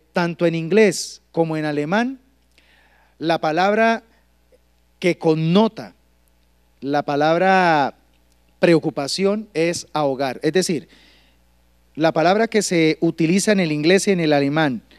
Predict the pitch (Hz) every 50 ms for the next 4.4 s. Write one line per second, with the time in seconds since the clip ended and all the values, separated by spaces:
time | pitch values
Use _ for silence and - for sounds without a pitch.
0 | - - _ _ _ - 160 151 151 151 147 - - 143 143 135 151 160 170 180
1 | 175 202 196 - 175 156 147 - 147 143 - 139 135 - - 202 208 226 233 254
2 | - _ _ _ _ _ _ _ _ _ _ _ _ _ _ _ _ _ - -
3 | 247 285 277 285 277 254 220 185 - 202 175 - 185 147 156 156 135 156 143 -
4 | 190 185 196 208 226 226 220 -